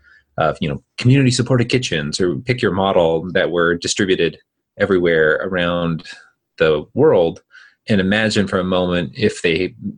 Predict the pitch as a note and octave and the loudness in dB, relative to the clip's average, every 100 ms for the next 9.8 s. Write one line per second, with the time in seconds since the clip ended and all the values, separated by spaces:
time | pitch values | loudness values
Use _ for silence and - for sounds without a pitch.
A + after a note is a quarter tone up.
0 | _ _ A2 G2+ F2+ D#2 - B2+ G2 D#2+ | _ _ -6 0 2 0 -2 0 2 0
1 | C#2+ G#1 - - F2 - F#2+ G2 - - | -2 -6 -8 -12 -12 -6 -2 -2 -2 -8
2 | - - - _ G2+ F2 - - F#2+ - | -10 -10 -16 _ -14 -12 -12 -6 -6 -4
3 | E2 D#2 D2 - - G#2+ F#2+ D#2 C#2+ - | -6 -6 -8 -8 -2 0 0 -2 -6 -16
4 | _ - - - - F2 F2 E2+ E2 D2+ | _ -20 -20 -10 -2 0 2 0 -2 -2
5 | D#2 C#2 - - D#2 F#2+ - G2+ F#2 C#2+ | -4 -6 -8 -4 -2 -2 0 0 -2 -2
6 | E2+ F#2+ G#2 - F#2+ - G2 F2 D#2+ D2+ | -4 -4 -6 -4 -4 -2 0 0 -2 -6
7 | D#2 _ _ _ F#2+ G2+ G2+ G2 A2 G#2 | -8 _ _ _ 0 2 0 0 0 2
8 | G2 F2+ E2+ F2 G2+ - G#2+ - G#2 - | 0 0 -2 0 0 2 2 2 -2 0
9 | G#2 G2 F#2 F2+ E2+ E2 G2+ | 0 2 0 0 -2 -2 -6